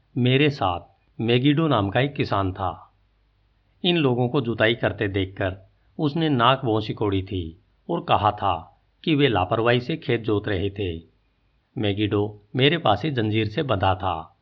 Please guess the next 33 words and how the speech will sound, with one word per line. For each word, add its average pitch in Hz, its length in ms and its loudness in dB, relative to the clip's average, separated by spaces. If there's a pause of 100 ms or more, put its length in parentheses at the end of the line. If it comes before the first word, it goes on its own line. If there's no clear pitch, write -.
(340)
उसने 139 320 -2
कहा। 95 560 -2 (640)
"इन 156 140 2
आलसी 147 380 0
लोगों 113 280 2
को 110 140 -2
देखो, 101 560 -4 (500)
हल 175 100 2
पकड़ने 123 420 0
वाला 113 240 2
गहराई 101 460 0
से 147 180 -4
जोतने 113 360 -2
की - 120 -12
कोशिश 123 440 -4
नहीं 147 200 0
कर 127 140 0
रहा 95 300 0
है। 85 280 -8 (480)
बैलों 117 320 2
को 131 140 -4
साधने 113 380 0
वाले 87 380 -2 (420)
बैलों 131 320 4
को 165 140 -4
सही 135 280 0
मार्ग 104 340 2
पर 131 80 0
नहीं 120 260 0
रख 110 200 -6
पा 98 120 2
रहे 95 260 -2
हैं। 82 360 -8